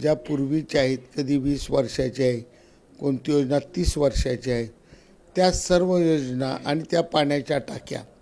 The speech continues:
सगळ्या पाडून त्या ठिकाणी नवीन पाण्याच्या टाक्या करणं आणि त्या गावांतर्गतल्या योजना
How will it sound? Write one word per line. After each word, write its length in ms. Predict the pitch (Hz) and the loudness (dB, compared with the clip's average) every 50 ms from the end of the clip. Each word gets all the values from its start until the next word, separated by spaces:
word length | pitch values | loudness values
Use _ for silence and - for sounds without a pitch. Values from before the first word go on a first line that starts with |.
| - - - _ _ _ _ _ _ _ | -20 -20 -20 _ _ _ _ _ _ _
सगळ्या 460 | - - - 151 143 156 165 175 180 180 | -6 0 0 2 4 4 4 4 2 2
पाडून 440 | 180 - 170 156 147 156 160 160 | 0 2 2 2 2 2 0 -2
त्या 220 | - - 156 151 147 | -2 -2 0 0 0
ठिकाणी 560 | - - 123 107 - - 107 135 135 131 123 113 110 - _ _ _ _ _ _ _ _ _ _ _ - | 0 -4 -8 -14 -14 -10 -6 -4 -4 -4 -4 -6 -10 -14 _ _ _ _ _ _ _ _ _ _ _ -2
नवीन 400 | 139 147 156 151 185 202 202 196 | 0 0 2 2 2 2 2 0
पाण्याच्या 600 | - - 165 160 156 151 151 151 143 - 156 151 | 0 2 2 2 2 2 0 -2 -2 -2 -2 -2
टाक्या 440 | 147 - 156 147 131 - - 151 143 | -2 -2 -2 -4 -4 -2 -2 -2 -2
करणं 380 | 139 - - 143 135 139 139 139 | -2 -4 -4 -4 -2 -2 -2 0
आणि 260 | 143 143 147 160 165 160 - - | 0 -2 -2 -2 -4 -4 -4 -2
त्या 200 | 156 156 160 160 | 0 0 0 0
गावांतर्गतल्या 1200 | 139 131 147 147 143 143 151 156 160 160 151 - - - 165 165 160 175 185 185 - - 185 190 | 0 0 2 2 4 4 4 4 2 2 0 -2 -2 0 2 2 2 2 0 -2 -2 0 2 4
योजना 500 | 196 202 196 170 147 120 110 113 113 113 | 4 6 4 4 2 0 -4 -8 -8 -10